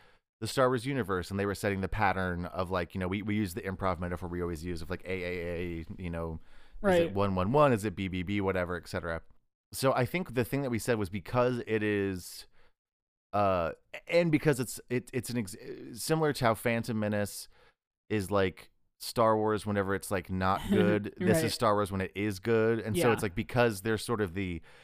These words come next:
Speaker 1: opposite ends of the quality spectrum, but
Speaker 2: Right.
Speaker 1: both feel incredibly
Speaker 2: Like, right,
Speaker 1: on
Speaker 2: like, Empire
Speaker 1: brand.
Speaker 2: said, "Okay, we know what Star Wars is. What if we expanded that to be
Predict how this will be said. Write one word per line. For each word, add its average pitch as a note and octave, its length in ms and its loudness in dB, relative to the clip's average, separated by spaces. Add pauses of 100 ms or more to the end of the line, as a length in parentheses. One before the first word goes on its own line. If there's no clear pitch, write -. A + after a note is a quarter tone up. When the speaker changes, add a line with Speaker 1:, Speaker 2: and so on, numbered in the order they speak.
(260)
Speaker 1:
opposite G#2 460 2
ends G#2 320 0
of F2+ 200 0
the F#2+ 340 -2
quality A2+ 500 2
spectrum, D3 760 -2
but A#2+ 160 0
Speaker 2:
Right. - 120 -2
Speaker 1:
both A2+ 360 2 (100)
feel A#2 380 2
incredibly G2 1080 2 (340)
Speaker 2:
Like, F#3 260 2
right, F3 280 6
Speaker 1:
on A#2+ 240 10
Speaker 2:
like, A2+ 80 4
Empire A#3+ 460 10
Speaker 1:
brand. A3 100 4
Speaker 2:
said, F#3+ 260 6
"Okay, F#3+ 300 4
we F#3 220 2
know G3 180 4
what C4+ 220 8
Star A#3 320 6
Wars G#3+ 380 4
is. D#3 560 4 (380)
What G#3 320 4
if A3+ 420 6
we G3+ 200 2
expanded A#3 680 0
that F3+ 260 0
to G#3 160 0
be F3+ 400 0